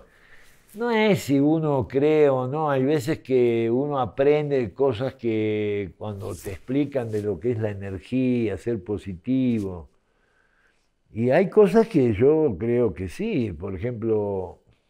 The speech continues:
mm, decretar las cosas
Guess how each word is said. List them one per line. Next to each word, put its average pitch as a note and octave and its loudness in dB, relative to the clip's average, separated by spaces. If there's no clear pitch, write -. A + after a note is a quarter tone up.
mm, F2 -20
decretar A2+ -2
las B2 -2
cosas C3+ -4